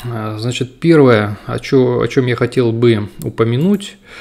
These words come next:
это, опять же, та же самая долговая нагрузка, о которой мы уже говорили в прошлой ролике. То есть компании с высокой долговой нагрузкой, вот долг по отношению к ebitda,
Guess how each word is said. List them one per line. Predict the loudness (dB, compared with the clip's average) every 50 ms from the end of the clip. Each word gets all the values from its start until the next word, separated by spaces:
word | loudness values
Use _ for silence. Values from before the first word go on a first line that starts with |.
| -20 -20 -20 _ -2
это, | 0 0 0 0 -2 -2 -2 -2 -4 -6 -8
опять | -10 -8 -2 0 0 0 0
же, | -2 -6
та | -8 -2 0 0 2
же | 2 0
самая | -2 -2 -2 -2 0 -2 -2
долговая | -2 0 0 2 2 2 2 2 2
нагрузка, | 0 -2 0 0 0 -2 -2 -2 0 0 2 2 0 -2
о | -4
которой | -4 -4 -2 0 2 2 2 2
мы | 2 0 0 -2 -2 -4 -10 -20 -20 -20 -18 -18 -18 -20 -8 -6
уже | -2 0 0 2
говорили | 2 2 4 4 4 4 4 2
в | 0
прошлой | 0 -2 -2 0 0 0 2
ролике. | 2 4 2 2 0 -2 -8 -10
То | -10 -10
есть | -10
компании | -6 -6 -6 -4 0 2 2 2 2 0 -2
с | -2 -2
высокой | -2 -2 2 2 2 2 2 0
долговой | 0 0 0 0 2 4 4 4 4
нагрузкой, | 2 0 0 0 -2 -2 -4 -2 2 2 2
вот | 2 2 0 0
долг | 2 2 2 0 -2
по | -4
отношению | -4 -4 -4 -4 -4 -4 -2 -2 -4 -6
к | -4 -4
ebitda, | -4 -2 -2 -2 0 2 2 2 2 -2